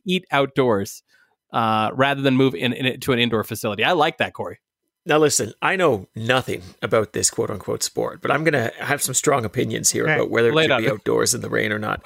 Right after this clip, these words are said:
Speaker 1: <laughs>
Speaker 2: It absolutely cannot be outdoors in the rain.
Speaker 3: Yeah.
Speaker 2: So much of the technique of eating tons of hot dogs is dipping those buns in water so they go down
Speaker 3: Oh.
Speaker 2: faster. And if water is coming from the sky, your tactics are gonna change materially.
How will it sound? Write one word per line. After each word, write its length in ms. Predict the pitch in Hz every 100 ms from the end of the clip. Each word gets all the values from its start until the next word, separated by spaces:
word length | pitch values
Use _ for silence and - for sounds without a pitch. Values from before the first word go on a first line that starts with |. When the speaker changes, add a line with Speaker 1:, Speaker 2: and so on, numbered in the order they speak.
| -
Speaker 1:
<laughs> 80 | 320 - - -
Speaker 2:
It 140 | 156 - -
absolutely 640 | 190 202 175 196 180 147
cannot 400 | 135 156 147 135
be 160 | 127 123
outdoors 440 | 117 113 113 107
in 60 | 120
the 100 | 113
rain. 200 | 95 92
Speaker 3:
Yeah. 160 | 143 113 -
Speaker 2:
So 400 | - - - 185
much 240 | 180 185 170
of 120 | 147
the 60 |
technique 540 | 135 170 170 143 160 180
of 140 | 127
eating 320 | - 147 151 135
tons 240 | 151 147
of 80 | 127
hot 240 | 135 143
dogs 260 | - 190 160
is 200 | 147 104
dipping 480 | 104 - 160 196 180
those 200 | 180 165
buns 320 | 113 139 147
in 140 | 139 120
water 440 | 110 120 156 208
so 160 | - 139
they 120 | 120
go 160 | 117 127
down 240 | 123 120
Speaker 3:
Oh. 60 | 104
Speaker 2:
faster. 460 | 127 131 143 127 110
And 100 | 170
if 160 | 185 -
water 420 | 151 226 277 269
is 120 | 240
coming 300 | - 254 262
from 260 | 208 233 185
the 120 | 185
sky, 920 | 175 - - - 262 269 180 104 90 320 302 - - - - - - _ -
your 140 | 165
tactics 440 | - 247 247 202
are 60 | 175
gonna 160 | 156 147
change 380 | - 170 143
materially. 640 | 139 - 180 220 - -